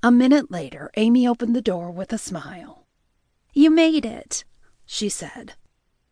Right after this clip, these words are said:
She immediately threw her arms around me for a wonderful little hug,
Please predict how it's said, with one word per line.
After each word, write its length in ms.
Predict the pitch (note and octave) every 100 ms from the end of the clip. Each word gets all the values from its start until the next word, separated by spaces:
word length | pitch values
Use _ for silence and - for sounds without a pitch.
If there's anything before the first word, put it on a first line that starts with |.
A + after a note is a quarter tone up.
| _ _
She 240 | - C#4+
immediately 560 | C4+ C#4 C#4+ D#4+ - D4+
threw 240 | F#3+ F#3+
her 160 | G#3 G#3+
arms 320 | B3 A#3 -
around 320 | D#3 D#3 D3
me 180 | D3 F3+
for 160 | - G3+
a 80 |
wonderful 480 | G#3 F#3+ F#3 G#3 A#3
little 240 | G3+ E3+ G3+
hug, 460 | G3+ C4 F#3+ -